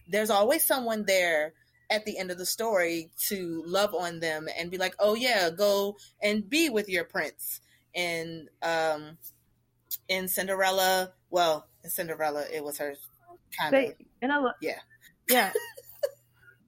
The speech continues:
Speaker 3: Oh,
Speaker 2: In a
Speaker 3: well,
Speaker 2: lot of movies, they don't have two parents. Like, I was trying to think, like, some of them, they just don't,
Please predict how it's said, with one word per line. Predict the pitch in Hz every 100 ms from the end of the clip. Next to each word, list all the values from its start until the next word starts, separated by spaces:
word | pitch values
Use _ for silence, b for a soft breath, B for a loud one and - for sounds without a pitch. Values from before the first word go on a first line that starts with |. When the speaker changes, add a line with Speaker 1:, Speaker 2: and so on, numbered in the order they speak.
| _ _
Speaker 3:
Oh, | 120
Speaker 2:
In | 135
a |
Speaker 3:
well, | 269
Speaker 2:
lot | 262 302
of | 381
movies, | 233 240 311 302 220
they | 208 202
don't | 208 196
have | 202 294 -
two | 208
parents. | - 143 -
Like, | 185 180 -
I | 196
was | 208 208
trying | 240 226
to | 214
think, | 226 214 -
like, | 170 -
some | 190 196
of |
them, | 190 180
they | 175 170
just | 175 -
don't, | 175